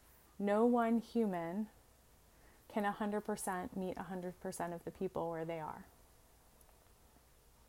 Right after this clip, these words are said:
And that's a relief to me. It's a reminder to do my best to meet people where they are, which is huge, and I really, really try at.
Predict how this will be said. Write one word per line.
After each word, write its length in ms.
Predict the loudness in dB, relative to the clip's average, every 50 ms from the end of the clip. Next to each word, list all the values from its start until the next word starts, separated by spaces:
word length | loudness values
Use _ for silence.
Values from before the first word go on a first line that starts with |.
| -20 -20 -20 -20 -20 -20 -20 -20 _ -20 -20 -20 -20 -20 -20 -20 -20 -20 -20 -20 -20 -20 -20 -20 -20 -20 -20 -20 -20 -20 -20 -20 -20 -20 -20 -20 -20 -20 -20 -20 -14 -2 0
And 160 | 2 4 4
that's 200 | 4 4 4 4
a 80 | 4
relief 520 | 6 6 6 4 4 4 4 4 2 2 -4
to 60 | -4
me. 360 | -2 -2 -2 -4 -6 -10 -12 -14 -16 -20 -20 -20 -20 -20 -20 -20 -20 -20 -20 -20 -20 -20 -20 _ -20 -20 _ -20 -20 -20 -20 -20 -20 -20 -20 -20 -20 -20 -2 0
It's 220 | 0 0 2 2
a 60 | 0
reminder 500 | 2 2 0 0 0 0 0 0 0 0
to 140 | 2 2 2
do 120 | 2 2
my 180 | 0 0 -2 0
best 360 | 2 2 2 2 0 -2 -4
to 60 | -4
meet 240 | -2 -2 -4 -4 -4
people 260 | -6 -4 -2 0 0
where 140 | 0 0 0
they 120 | 2 2 0
are, 360 | 0 0 -2 -2 -4 -6 -6 -8 -14 -20 -20 -20 -20 -20 -20 -20 -20 -20 -20 -20 -20 -20 _ -20 -20 -20 -20 -20 -20 -6
which 180 | -4 -2 2 2
is 180 | 2 0 0 -4 0
huge, 500 | 2 4 4 4 2 0 -4 -6 -8 -8
and 120 | -6 -4 -2
I 60 | -2
really, 340 | -2 2 2 2 2 2 2
really 260 | 0 0 0 0 -2
try 260 | -2 0 0 0 0
at. 300 | 0 -2 -4 -4 -6 -6